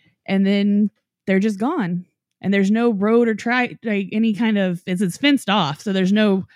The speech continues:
trail or anything for them to go off on. So yeah, they just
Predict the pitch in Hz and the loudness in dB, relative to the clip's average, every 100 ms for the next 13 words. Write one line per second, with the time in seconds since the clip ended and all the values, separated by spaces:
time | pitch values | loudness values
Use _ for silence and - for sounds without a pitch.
0 | _ _ - _ - 226 226 240 220 208 | _ _ -20 _ -6 2 4 4 4 2
1 | 202 202 202 196 185 185 175 170 165 196 | 2 2 0 0 0 0 0 0 0 0
2 | 262 170 156 151 185 _ _ _ _ _ | 0 -2 0 0 -2 _ _ _ _ _
3 | _ - - 175 180 269 294 240 262 - | _ -12 -4 0 2 2 2 2 0 -2